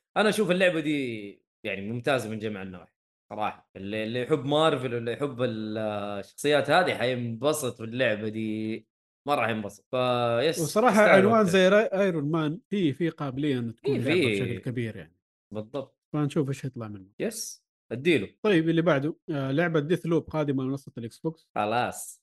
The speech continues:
Speaker 2: زي ما
Speaker 1: <laughs>
Speaker 2: أنت تكلمت عنها اليوم.
Speaker 1: إيه، خلاص. <laughs> انتهى. قدمت.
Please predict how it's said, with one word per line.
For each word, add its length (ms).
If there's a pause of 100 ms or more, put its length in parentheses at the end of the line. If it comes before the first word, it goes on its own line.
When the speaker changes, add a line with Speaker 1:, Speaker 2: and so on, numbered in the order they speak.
(120)
Speaker 2:
زي 120
ما 220
Speaker 1:
<laughs> 400
Speaker 2:
أنت 160
تكلمت 400
عنها 320
اليوم. 320 (440)
Speaker 1:
إيه، 100
خلاص. 600 (140)
<laughs> 280
انتهى. 500 (140)
قدمت. 680